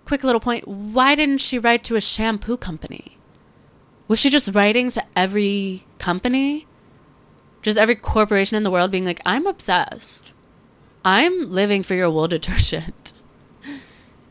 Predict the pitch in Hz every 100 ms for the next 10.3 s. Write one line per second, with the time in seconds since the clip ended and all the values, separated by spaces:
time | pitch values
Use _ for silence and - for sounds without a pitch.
0 | _ 190 254 - 185 185 214 208 190 170
1 | 165 165 185 - - - _ _ _ _
2 | 208 226 269 294 320 - 220 226 233 226
3 | 269 277 208 208 202 208 214 196 208 190
4 | 190 180 175 170 180 190 185 185 170 170
5 | 175 160 - 165 - 170 233 294 _ _
6 | _ _ _ - 196 - 277 339 190 -
7 | 254 254 214 247 202 170 180 196 202 185
8 | 214 175 175 247 262 214 233 285 _ -
9 | _ - 208 214 202 - 196 - - 233
10 | 208 196 -